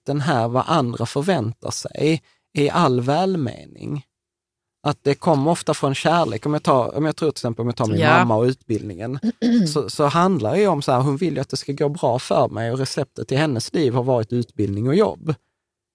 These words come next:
Speaker 1: Är ni med? Och då blir det ju liksom att, att man håller kvar.
Speaker 2: Mm.
Speaker 1: Liksom.
Speaker 2: Ska
Speaker 1: För
Speaker 2: utmana dig lite, Jan, att det kan vara kärlek. Det är det.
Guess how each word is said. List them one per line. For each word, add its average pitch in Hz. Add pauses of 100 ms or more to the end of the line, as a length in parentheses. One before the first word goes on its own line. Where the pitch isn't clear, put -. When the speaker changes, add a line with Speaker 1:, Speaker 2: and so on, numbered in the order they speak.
Speaker 1:
Är 139
ni 151
med? 151
Och 139
då 139
blir 151
det 165
ju 190
liksom 165
att, 143 (200)
att -
man 131
håller 127 (340)
kvar. - (760)
Speaker 2:
Mm. 156
Speaker 1:
Liksom. 135 (260)
Speaker 2:
Ska 185
Speaker 1:
För 180
Speaker 2:
utmana 160
dig 170
lite, 170
Jan, 147
att 151
det 156
kan 156
vara 160
kärlek. - (360)
Det 202
är -
det. -